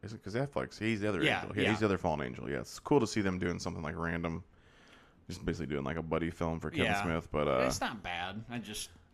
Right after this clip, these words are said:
Speaker 1: I prefer Jay and Silent Bob Strike Back. Have you
Speaker 2: Yep,
Speaker 1: seen that movie?
Speaker 2: one hundred percent, yes.
Speaker 1: That is the best
Speaker 2: Oh, yeah.
Speaker 1: Kevin Smith movie.
Speaker 2: Yeah, I, without, without a doubt, it's
Speaker 1: Jay
Speaker 2: the
Speaker 1: and
Speaker 2: best
Speaker 1: Silent
Speaker 2: one.
Speaker 1: Bob Strike Back is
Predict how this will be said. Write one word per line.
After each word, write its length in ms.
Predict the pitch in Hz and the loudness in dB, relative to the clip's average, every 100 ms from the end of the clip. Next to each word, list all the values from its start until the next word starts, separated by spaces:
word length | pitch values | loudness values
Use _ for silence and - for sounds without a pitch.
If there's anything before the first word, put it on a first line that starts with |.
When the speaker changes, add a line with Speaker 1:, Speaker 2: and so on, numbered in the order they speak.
| - | 2
Speaker 1:
I 100 | 117 | 4
prefer 760 | 139 - 101 92 85 82 - - | 4 6 8 10 8 6 2 0
Jay 240 | 95 98 | 4 6
and 140 | 92 87 | 6 2
Silent 340 | - 92 85 | 2 4 4
Bob 240 | 85 90 85 | 6 6 4
Strike 260 | - 80 85 | 0 0 4
Back. 260 | 87 60 - | 2 2 -2
Have 100 | 90 | -2
you 60 | |
Speaker 2:
Yep, 60 | - | 0
Speaker 1:
seen 40 | 87 | 2
that 160 | 92 | 4
movie? 180 | 98 107 | 4 4
Speaker 2:
one 100 | 117 | 4
hundred 200 | 135 131 | 2 0
percent, 360 | - 120 101 - | 0 0 -2 -2
yes. 400 | 110 95 - - 90 | -4 -2 -6 -8 4
Speaker 1:
That 340 | 95 95 - | 8 8 4
is 160 | - 87 | -2 -8
the 80 | 87 80 - | -10 -12 2
best 480 | 92 76 - - - | 4 4 0 -12 -14
Speaker 2:
Oh, 160 | 117 101 | -10 -8
yeah. 60 | 92 | -2
Speaker 1:
Kevin 220 | 92 80 | -2 -2
Smith 360 | 76 82 71 - | -6 -8 -8 -8
movie. 260 | 60 62 73 | -8 -8 -6
Speaker 2:
Yeah, 240 | 107 87 82 | -4 -4 -6
I, 160 | - 107 92 98 113 117 120 | -8 -10 -10 -14 -12 -10 -4
without, 440 | 117 117 110 85 | 0 2 2 -2
without 420 | 123 127 120 110 | -4 -2 0 0
a 100 | 101 | 0
doubt, 320 | 95 87 90 - | -2 -2 -2 -4
it's 100 | 107 | 2
Speaker 1:
Jay 100 | 104 | 4
Speaker 2:
the 60 | 101 | 4
Speaker 1:
and 80 | |
Speaker 2:
best 100 | 98 | 2
Speaker 1:
Silent 160 | 101 95 | 2 2
Speaker 2:
one. 100 | 87 | 4
Speaker 1:
Bob 320 | 85 78 76 92 - - | 4 4 0 -6 -14 -14
Strike 300 | - 85 80 | -2 -2 0
Back 240 | 69 60 - - | 0 -2 -6 -4
is 400 | 85 78 71 | -2 -2 -6